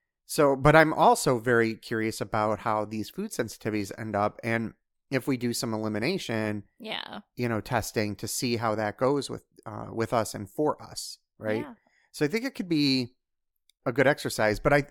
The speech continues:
Speaker 1: I, I think it's a tough look, or it's a tough decision <laughs> to go talk to somebody. I know that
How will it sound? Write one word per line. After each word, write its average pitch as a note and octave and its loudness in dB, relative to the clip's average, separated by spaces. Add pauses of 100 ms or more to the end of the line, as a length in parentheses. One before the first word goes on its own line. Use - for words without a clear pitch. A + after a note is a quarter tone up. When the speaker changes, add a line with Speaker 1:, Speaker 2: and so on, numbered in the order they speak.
Speaker 1:
I, G#2 -10 (1120)
I C#3+ 2
think G3+ 2
it's - 0
a D#3 2
tough - -4 (460)
look, A#2+ 4
or A#2+ 4
it's B2+ 2
a D3 -4
tough - -2
decision A#2 -2
<laughs> - -12
to A#2+ 0
go A#2 0
talk A#2 -6
to A#2 -14
somebody. - -10
I A2+ -2
know A#2+ 0
that G#2+ -2